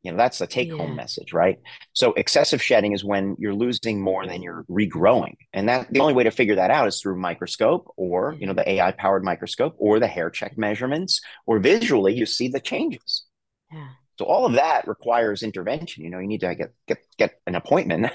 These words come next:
Speaker 1: <laughs> so that we can see what's going on. Um, and the good news is that we can address it. You know, if you're, if you're in the early stages, there's a lot of hope. We're gonna get you to maintain what you have, and we're gonna regrow your hair.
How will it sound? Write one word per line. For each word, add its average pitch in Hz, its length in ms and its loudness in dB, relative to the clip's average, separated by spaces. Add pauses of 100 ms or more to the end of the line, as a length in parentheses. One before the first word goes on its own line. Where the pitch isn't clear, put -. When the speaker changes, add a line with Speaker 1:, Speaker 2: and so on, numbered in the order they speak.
Speaker 1:
<laughs> - 400 -4
so 113 140 0
that 107 80 6
we 110 100 4
can 104 140 -2
see 127 160 -2
what's 101 180 -2
going 92 320 -2
on. 107 460 -6 (100)
Um, 95 380 0 (100)
and 104 180 -2
the 107 40 -2
good 160 140 2
news 113 200 4
is 95 120 0
that - 120 -4
we 135 80 2
can 107 160 -2
address 95 420 -2
it. - 120 -14
You 90 80 -10
know, 85 140 -4
if - 120 -12
you're, 92 160 0 (400)
if - 60 -18
you're 110 100 2
in 113 60 4
the 101 100 2
early 135 300 2
stages, 85 720 -2
there's 87 120 -6
a 85 60 -4
lot 90 260 4
of 131 80 2
hope. 98 240 2
We're 82 100 -4
gonna 82 160 -8
get - 200 -4 (280)
you 98 120 -6
to 85 80 -8
maintain 107 460 0
what 143 160 0
you 139 80 -4
have, 92 260 2
and 92 80 -2
we're 87 80 -4
gonna 87 180 -2
regrow 90 480 -4
your 78 140 -10
hair. - 140 -10